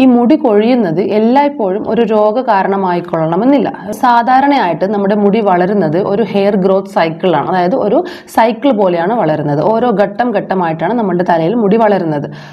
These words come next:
അപ്പോൾ ആ ഘട്ടം എന്തൊക്കെയാണ്, ആ നോർമലായിട്ട് വളരുന്ന ഓരോ മുടിയുടെ ഘട്ടം എന്താണ്, അല്ലെങ്കിൽ നോർമലായിട്ട് എത്ര മുടി ഒരു ദിവസം കൊഴിയാം, അല്ലെങ്കിൽ normally നമ്മളുടെ മുടിയുടെ ടെക്സ്ചർ, അല്ലെങ്കിൽ നമുക്ക് എങ്ങനെ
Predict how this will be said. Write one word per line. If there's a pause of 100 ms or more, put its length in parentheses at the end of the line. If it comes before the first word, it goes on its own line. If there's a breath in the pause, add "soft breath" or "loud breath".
(120)
അപ്പോൾ (140)
ആ (140)
ഘട്ടം (140)
എന്തൊക്കെയാണ്,
ആ
നോർമലായിട്ട്
വളരുന്ന
ഓരോ
മുടിയുടെ (100)
ഘട്ടം
എന്താണ്, (340 loud breath)
അല്ലെങ്കിൽ
നോർമലായിട്ട്
എത്ര (100)
മുടി
ഒരു
ദിവസം
കൊഴിയാം, (240 loud breath)
അല്ലെങ്കിൽ (160)
normally (100)
നമ്മളുടെ (100)
മുടിയുടെ
ടെക്സ്ചർ,
അല്ലെങ്കിൽ
നമുക്ക് (100)
എങ്ങനെ